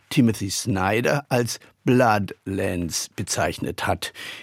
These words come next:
Erst wenn man von dieser Hölle weiß, kann man verstehen, was Europa seit neunzehnhundertfünfundvierzig zu tun versucht hat. Insofern versteht Ash Europa als ein Friedensprojekt.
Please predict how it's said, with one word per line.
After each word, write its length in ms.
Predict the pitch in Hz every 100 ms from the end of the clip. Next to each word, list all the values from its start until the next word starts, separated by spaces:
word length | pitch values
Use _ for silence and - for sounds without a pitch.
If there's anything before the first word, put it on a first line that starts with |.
| - -
Erst 280 | 143 - 135
wenn 120 | 139
man 200 | 127 123
von 200 | - 117
dieser 380 | 117 110 120 110
Hölle 480 | 117 110 110 98 92
weiß, 480 | 104 110 120 -
kann 260 | - 113 107
man 200 | 104 101
verstehen, 720 | - 107 - - 107 120 113
was 200 | 104 -
Europa 640 | - 110 104 113 - 101 95 - -
seit 580 | - - 98 107 107 - -
neunzehnhundertfünfundvierzig 1300 | 113 107 110 98 92 123 110 113 101 113 - 110 -
zu 160 | - 113
tun 440 | - 113 107 101
versucht 880 | - - 120 - - 139 120 - -
hat. 180 | - - - - - -
Insofern 500 | 190 240 220 - 240
versteht 520 | - 170 - 160 165 -
Ash 320 | 160 - -
Europa 460 | 131 120 147 - -
als 220 | 123 -
ein 160 | 117 -
Friedensprojekt. 1040 | - 139 185 139 - - 85 76 -